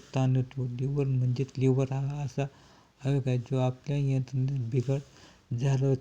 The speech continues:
थेट लक्षणे दाखवत नाही. त्यामुळे अनेकदा आपले लिव्हरच्या अवयवाकडे दुर्लक्ष होते. आपल्याला कोणत्या सवयी लिव्हरला हानी पोहोचवतात आणि त्यांना कसे टाळावे,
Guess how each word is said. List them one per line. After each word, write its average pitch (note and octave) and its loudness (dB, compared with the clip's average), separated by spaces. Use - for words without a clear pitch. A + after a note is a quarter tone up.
थेट D3+ 0
लक्षणे C3+ 0
दाखवत C3 -4
नाही. C3 4
त्यामुळे C3+ 4
अनेकदा C3+ 0
आपले C3 0
लिव्हरच्या B2+ 2
अवयवाकडे B2 0
दुर्लक्ष B2+ -4
होते. C3+ 0
आपल्याला C3+ 0
कोणत्या C3+ 0
सवयी C3 6
लिव्हरला B2+ 4
हानी C3+ 2
पोहोचवतात - -6
आणि C3+ 4
त्यांना C3 2
कसे C3+ 0
टाळावे, B2 2